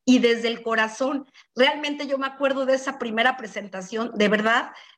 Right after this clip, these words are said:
yo con los nervios y como me decía Luis, no pasa nada. Si te equivocas, no pasa nada. Todo sigue, tú fluye, tú di y no, y de verdad no pasa nada y empiezas a arrancarte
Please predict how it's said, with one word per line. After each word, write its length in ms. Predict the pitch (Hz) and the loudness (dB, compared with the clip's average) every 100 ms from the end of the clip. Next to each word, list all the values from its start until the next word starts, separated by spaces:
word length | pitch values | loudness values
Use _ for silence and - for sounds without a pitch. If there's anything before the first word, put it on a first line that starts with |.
| - | -4
yo 320 | 196 247 247 | 4 4 4
con 140 | 240 | -2
los 140 | 220 214 | -4 -4
nervios 460 | 233 247 262 294 - | -2 0 0 -4 -6
y 100 | - | -12
como 200 | 220 220 | -6 -2
me 100 | 220 | 0
decía 320 | 220 220 269 | 0 0 0
Luis, 300 | 269 269 - | -2 -4 -6
no 180 | 277 - | -6 -2
pasa 300 | 339 330 320 | -4 -2 -4
nada. 440 | 320 339 294 - _ _ _ _ | -2 -2 -6 -8 _ _ _ _
Si 280 | - - 285 | -4 0 2
te 80 | 269 | 2
equivocas, 520 | 262 262 285 302 330 330 | 0 -4 -10 -4 -6 -6
no 580 | - 285 294 320 349 - - | -4 0 2 2 -2 -4 -2
pasa 400 | 285 302 - 294 | 0 0 -6 -6
nada. 540 | 277 311 330 294 - _ _ _ _ _ _ | -2 -2 -2 -6 -8 _ _ _ _ _ _
Todo 280 | 277 294 339 | 2 2 -2
sigue, 540 | 339 311 330 240 214 | -6 -6 -2 -2 -4
tú 100 | - | -10
fluye, 720 | 320 - 294 320 311 294 302 - | -6 4 6 6 4 2 0 -2
tú 180 | 285 254 | -2 2
di 400 | 285 294 339 - | 4 4 2 -2
y 120 | - | 0
no, 460 | 254 262 294 294 - | 4 4 4 -2 -10
y 120 | - 240 | -4 0
de 100 | 247 | 0
verdad 320 | 262 311 349 | 0 -2 -2
no 260 | 240 262 302 | -4 -8 -6
pasa 280 | 294 294 302 | -6 -4 -4
nada 440 | 269 226 247 359 - - - _ | -2 0 -2 -6 -10 -20 -20 _
y 160 | - 262 | 2 2
empiezas 540 | 262 285 294 302 320 | 2 0 -2 -2 -2
a 60 | 294 | 0
arrancarte 800 | 240 220 - 240 233 - 254 294 | 0 -2 -2 -2 -4 -8 -10 -10